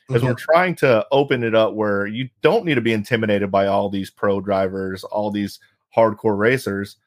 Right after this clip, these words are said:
Speaker 1: Uh, come in there, you know, hang out with the M S M compound. We're bashers. We're just out there to have fun. You can pit right in the middle of everybody, meet everybody. And, and for the most part, all these racers are super nice, right?
Speaker 2: Mm-hmm.
Speaker 1: Um, and they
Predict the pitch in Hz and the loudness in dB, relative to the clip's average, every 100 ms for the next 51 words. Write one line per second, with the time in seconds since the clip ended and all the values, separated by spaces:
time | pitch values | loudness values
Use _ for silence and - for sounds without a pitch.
0 | _ - 113 104 - _ _ _ - - | _ 2 4 4 0 _ _ _ -20 0
1 | 165 185 180 156 131 143 135 117 127 135 | 2 2 2 2 2 0 0 0 0 0
2 | 131 135 127 160 - 127 120 - 127 127 | 0 2 0 0 0 0 -2 -2 -2 0
3 | 120 117 117 113 120 107 113 120 123 117 | 0 0 -2 -2 -2 2 2 2 -4 -4
4 | 110 117 117 107 113 113 101 98 - 123 | -4 -4 -4 -4 -2 0 -2 -2 0 0
5 | 123 - _ _ 123 127 113 151 110 120 | 0 -6 _ _ -4 -4 -2 -2 2 2
6 | 127 120 120 120 110 104 110 107 107 104 | 2 0 0 2 0 0 -2 2 2 2
7 | 107 104 _ _ 104 117 123 120 117 107 | 0 -4 _ _ -2 0 0 0 0 2
8 | 104 110 120 123 143 127 135 135 180 - | 0 0 -2 -4 -8 -4 -2 0 0 2
9 | 139 110 120 135 120 113 123 123 104 95 | 2 4 2 0 -2 0 -2 -4 -6 -8
10 | - 160 120 101 90 98 - 95 110 - | -6 -4 -2 -4 -6 -10 -6 -4 -4 -4
11 | 143 147 143 113 101 98 - 117 117 113 | 0 2 2 2 0 -2 -4 -2 0 2
12 | 131 | 0